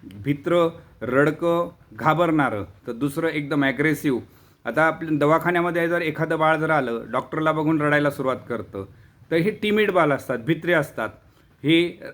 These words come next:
इमिडिएटली रडायला सुरुवात करतात. तर काही ॲग्रेसिव्ह बाळ असतात, ते डायरेक्ट टेबलाजवळ येतात,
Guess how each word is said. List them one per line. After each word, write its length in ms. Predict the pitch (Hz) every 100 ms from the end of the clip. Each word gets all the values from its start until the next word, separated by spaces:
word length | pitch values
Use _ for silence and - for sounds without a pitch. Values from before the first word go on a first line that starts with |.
| -
इमिडिएटली 680 | 127 123 139 170 180 175 185
रडायला 320 | 170 170 170
सुरुवात 260 | 151 135 127 -
करतात. 300 | 107 - 92 - - _ _ -
तर 60 |
काही 220 | - 160 175
ॲग्रेसिव्ह 480 | 147 151 175 180 180
बाळ 160 | 170
असतात, 320 | 170 156 170 170 - _ -
ते 80 | 123
डायरेक्ट 360 | 131 147 151
टेबलाजवळ 460 | 160 156 160 160 165
येतात, 280 | 160 165